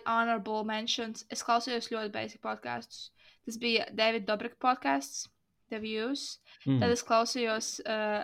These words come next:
Speaker 1: arī no World Class, Zaina Unfiltered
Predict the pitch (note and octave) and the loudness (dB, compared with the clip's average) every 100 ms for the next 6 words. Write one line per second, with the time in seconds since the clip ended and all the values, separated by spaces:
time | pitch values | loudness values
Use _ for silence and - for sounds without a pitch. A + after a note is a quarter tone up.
0 | - A3 A#3 A#3+ A#3+ B3 B3 A#3 A3+ A3 | 0 0 2 0 2 0 0 -2 -2 -4
1 | G#3+ G#3 A3 - G#3 A#3 A#3+ C4 C4+ B3+ | 0 2 0 -4 -6 -4 -2 0 0 0
2 | A#3+ | -4